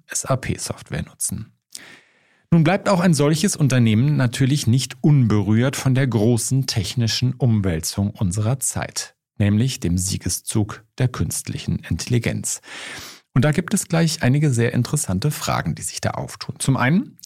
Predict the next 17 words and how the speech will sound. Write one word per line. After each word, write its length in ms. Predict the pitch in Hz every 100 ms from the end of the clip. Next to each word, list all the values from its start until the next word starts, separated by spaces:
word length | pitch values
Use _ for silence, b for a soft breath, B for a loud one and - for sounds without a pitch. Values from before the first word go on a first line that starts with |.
| _
müsste 440 | 147 202 - 151 117
ein 260 | 107 101
so 200 | - 165
großer 460 | 160 131 175 240 135
Konzern 600 | - 104 - 92 98 156 B B B B _ 147
nicht 240 | 156 156
auch 280 | 180 202 -
irgendwie 400 | 170 175 127 127
mitspielen 680 | 123 139 - - 110 104 101
in 120 | 107
diesem 300 | 104 98 98
großen 600 | 95 107 131 123 117 104
Kampf 340 | - 120 113 107
der 180 | 92 -
Chatbots 600 | - 123 - 107 98 -
und 160 | 110
Sprachmodelle, 960 | - - 95 107 113 113 98 92 95 110